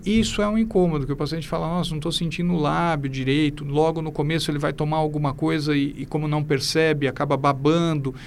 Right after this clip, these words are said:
Então, isso é um incômodo temporário que o paciente que vai fazer uma cirurgia de deformidade dentofacial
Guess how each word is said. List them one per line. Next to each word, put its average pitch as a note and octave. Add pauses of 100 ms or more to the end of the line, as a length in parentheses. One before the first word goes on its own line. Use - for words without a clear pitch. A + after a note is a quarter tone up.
(160)
Então, F#3+
isso G#3+
é G#3
um G#3+
incômodo F3+
temporário D#3
que D#3
o -
paciente C#3+
que F#3
vai D3
fazer C3+
uma B2+
cirurgia B2+
de C3
deformidade C3
dentofacial C3